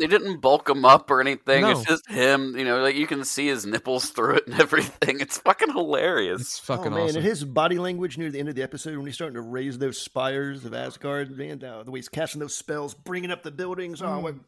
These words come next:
Speaker 3: what cool acting.
Speaker 1: How
Speaker 4: So
Speaker 1: much
Speaker 4: good.
Speaker 1: fun would it have been to see him on set doing that?
Speaker 3: Oh, wow.
Speaker 2: And I can remember the years, of course, when, um,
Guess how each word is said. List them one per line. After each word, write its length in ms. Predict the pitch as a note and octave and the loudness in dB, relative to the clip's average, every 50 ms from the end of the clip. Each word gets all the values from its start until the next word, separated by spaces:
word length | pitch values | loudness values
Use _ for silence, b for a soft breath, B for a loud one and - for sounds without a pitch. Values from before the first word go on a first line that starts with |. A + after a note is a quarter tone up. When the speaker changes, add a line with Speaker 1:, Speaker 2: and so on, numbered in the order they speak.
| _ _ | _ _
Speaker 3:
what 180 | - D#3 C3 - | -20 -20 -20 -18
cool 160 | - D3 C3+ | -18 -16 -16
acting. 280 | B2+ B2 _ - B2+ B2 | -16 -18 _ -20 -12 -6
Speaker 1:
How 200 | - - G3+ A#3+ | 2 6 6 8
Speaker 4:
So 40 | C4 | 8
Speaker 1:
much 140 | C4+ C4+ F#3+ | 8 4 4
Speaker 4:
good. 180 | E3 D3+ D3 | 0 -6 -10
Speaker 1:
fun 440 | - - - - C#3 C3 C3+ C3+ C#3 | -12 -16 -4 2 4 4 4 4 2
would 100 | B2+ B2 | 0 0
it 80 | A2+ G#2+ | 0 -2
have 140 | G#2 G2 F#2 | -4 -4 -2
been 240 | G#2 A2+ A2 G#2 F#2 | -2 -4 -4 -4 -6
to 160 | F#2 F2 - _ _ _ - | -8 -10 -10 _ _ _ -8
see 300 | - - - B2+ B2 A2 | -4 -4 -4 -4 -4 -4
him 220 | G#2 A2+ G2+ G2+ | -4 -4 -2 0
on 160 | F#2 F2 F2+ | -2 -2 -2
set 320 | - - - F2 E2+ - - | -4 -2 -2 -2 -2 -2 -4
doing 240 | E2+ D#2+ D#2+ D#2+ D2+ | -6 -6 -6 -6 -4
that? 180 | C#2 C2+ C2 F#3+ | -4 -4 -2 0
Speaker 3:
Oh, 480 | G#3+ A3 G#3+ G#3+ E3+ F#3 F3+ - C3+ | 0 0 0 0 0 -2 -4 -6 -8
wow. 280 | B2+ C#3 C#3 C3 B2 A#2+ b b b b b b b b b b b b b b b b b b b C#3+ - | -8 -10 -10 -12 -14 -20 b b b b b b b b b b b b b b b b b b b -8 0
Speaker 2:
And 80 | C#3+ D#3+ | 2 4
I 60 | G#3+ | 6
can 80 | - A#3 | 6 6
remember 280 | A3 G3 G3+ F#3+ E3 | 6 6 4 4 4
the 120 | D#3+ D3 D3+ | 2 2 4
years, 340 | C#3+ D3 D3+ C#3+ C#3 B2+ - | 6 6 6 4 4 2 0
of 260 | A#2 B2 A#2+ G#2+ - - | -2 -2 -2 -2 -6 -8
course, 340 | - C#3+ C3 B2 A#2 - - | -6 -4 -2 -2 -4 -6 -6
when, 180 | B2 A#2+ A2+ | -6 -4 -2
um, 380 | G#2+ G#2+ G#2 G2+ G2 G2 F#2+ | -2 -2 -2 -4 -6 -8 -12